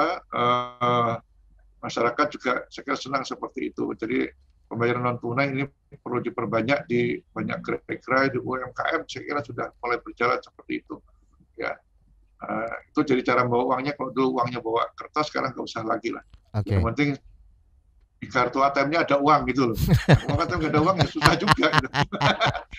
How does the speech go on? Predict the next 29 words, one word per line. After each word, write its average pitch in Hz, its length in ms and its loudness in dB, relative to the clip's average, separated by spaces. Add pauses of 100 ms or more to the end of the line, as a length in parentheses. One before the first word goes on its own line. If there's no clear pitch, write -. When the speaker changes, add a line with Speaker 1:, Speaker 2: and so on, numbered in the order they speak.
Speaker 1:
Bawa 415 220 12
Speaker 2:
Itu - 120 12
Speaker 1:
A 208 40 12
T - 0 -
M 196 40 8
Speaker 2:
beda 202 80 12
Speaker 1:
nggak 180 160 12
ada 165 80 10
uangnya, - 0 -
Speaker 2:
cerita. 170 400 10
Speaker 1:
ya 127 240 6
bingung, - 320 2
Speaker 2:
Beda 156 240 12
Speaker 1:
kan? - 80 2
Speaker 2:
cerita 170 320 4
ya, 147 160 12
Pak. 135 160 8 (360)
Baik. 143 320 12 (440)
Speaker 1:
Iya. 117 240 -2
Speaker 2:
Nah, 143 120 10 (280)
itu 170 240 4
kalau 185 240 12
Speaker 1:
Iya, 170 80 8
Speaker 2:
dari, 160 240 10
Speaker 1:
betul. 143 160 6
Speaker 2:
eh, 151 320 12
eh, 143 240 4
sisi 151 320 0
keamanan 143 560 6